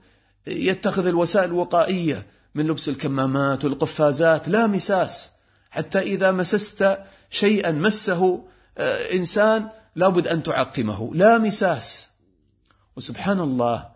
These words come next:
إذا تفكرنا في هذه العقوبة اليوم في العالم، نجد أن أعظم سبب لهذا الوباء،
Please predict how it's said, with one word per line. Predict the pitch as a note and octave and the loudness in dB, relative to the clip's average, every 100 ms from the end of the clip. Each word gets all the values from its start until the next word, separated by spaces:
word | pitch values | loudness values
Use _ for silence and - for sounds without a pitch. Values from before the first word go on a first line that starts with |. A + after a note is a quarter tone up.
| _ _ _ _ | _ _ _ _
إذا | C3+ F3 | 0 2
تفكرنا | G#3+ G#3+ G3 E3+ - F#3+ F3 D#3+ | 2 -2 -4 -6 -2 -2 0 -4
في | D3+ E3 | -2 0
هذه | G3 | 2
العقوبة | G3 D#3 D#3 G#3+ G#3+ E3 | 0 0 2 4 4 2
اليوم | C3+ C#3+ D#3+ E3 - - | 2 2 2 2 -2 -10
في | - | -6
العالم، | B2 C#3 F3+ F#3 A3 - _ _ _ _ _ | -2 2 2 2 -2 -4 _ _ _ _ _
نجد | F#3 A3+ F#3 - | -6 -4 -6 -8
أن | F3+ E3+ E3 E3 - _ | -8 -6 -4 -6 -8 _
أعظم | G3 A3 F#3+ F3+ | -2 -2 -2 -2
سبب | D3 - E3+ C#3 - _ _ _ _ _ - | -2 -2 0 -2 -4 _ _ _ _ _ -8
لهذا | C3+ C3+ F#3 G3+ D#3+ C#3+ - - | -4 2 2 4 2 -2 -4 -8
الوباء، | C3 B2+ C3 D3 E3+ - - | -4 -2 0 2 0 -2 -8